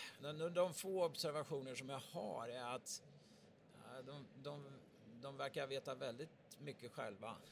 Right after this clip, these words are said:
<laughs> Eh, och kanske lite för försiktiga,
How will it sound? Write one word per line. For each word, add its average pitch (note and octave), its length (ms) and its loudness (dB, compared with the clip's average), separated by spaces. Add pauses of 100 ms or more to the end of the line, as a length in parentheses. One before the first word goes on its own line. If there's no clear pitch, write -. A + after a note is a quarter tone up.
<laughs> - 960 -8 (680)
Eh, A#2+ 960 2
och B2 420 0
kanske F3 300 0
lite F3 220 -4
för C#3 140 -2
försiktiga, C3 920 0